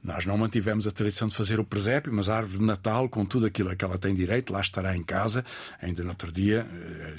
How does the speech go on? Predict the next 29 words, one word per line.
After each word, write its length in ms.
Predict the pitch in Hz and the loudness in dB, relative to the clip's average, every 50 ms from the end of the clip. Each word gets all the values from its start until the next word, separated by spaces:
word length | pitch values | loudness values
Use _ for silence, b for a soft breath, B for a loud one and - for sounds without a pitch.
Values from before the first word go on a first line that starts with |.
| - - | -12 -8
tive, 340 | - 92 82 - - 82 80 | -6 -6 -6 -6 -8 -12 -10
ti-, 240 | - - 85 80 - | -8 -8 -8 -8 -8
ti-, 160 | - - 80 - | -10 -10 -10 -8
tive 200 | - 92 85 87 | -6 -6 -4 -4
a 20 | 87 | -4
montá-la, 480 | 87 85 85 - 87 92 95 95 95 | -4 -4 -4 -4 -2 0 0 0 0
com, 240 | 92 95 87 78 78 | 0 -2 -6 -8 -8
a 80 | 78 78 | -8 -10
pôr 220 | - - 85 85 | -8 -8 -6 -6
as 80 | 80 - | -6 -6
bolas 480 | - - - 107 104 90 82 80 82 | -4 -2 -2 -2 -2 -4 -6 -8 -10
e 40 | 82 | -10
tal, 240 | - - 95 107 104 | -6 -2 -2 -2 -2
com, 220 | - 95 82 76 | -2 -4 -6 -6
com, 260 | - - 85 82 76 76 80 78 | -8 -8 -8 -8 -8 -10 -12 -12
com, 240 | - - 78 76 73 B B B B B B B - | -10 -10 -8 -8 -10 B B B B B B B -8
com, 280 | - 85 78 78 73 - - | -6 -4 -4 -4 -6 -8 -8
com 80 | - | -6
as 100 | - - | -4 -4
crianças. 540 | - - - 73 62 - - - - - - B B B B B B B B B B B _ - | -2 -2 -4 -4 -4 -4 -6 -6 -6 -8 -10 B B B B B B B B B B B _ -2
Eh, 240 | - 98 95 92 90 | 0 2 4 4 6
e 220 | 101 98 110 113 | 6 6 6 6
isso 340 | 110 - - - 113 107 107 | 6 6 4 4 2 2 4
mantemos 540 | 120 110 95 92 87 - 87 87 - - - | 4 4 4 4 2 0 0 0 0 0 0
sempre, 280 | 104 113 120 120 101 | 0 0 0 -2 -2
jantamos 480 | 90 82 80 78 85 82 92 92 85 90 | -2 -2 -2 -2 -2 -2 -2 -2 -2 -2
juntos 680 | 87 92 104 117 127 135 127 - - - - 87 - | -2 0 2 2 2 2 0 -4 -10 -10 -10 -8 -6
e 140 | 78 73 82 | -6 -6 -8
depois 720 | - - - - - 82 80 82 - - - - - - | -8 -8 -8 -6 -6 -6 -4 -4 -4 -6 -6 -6 -8 -8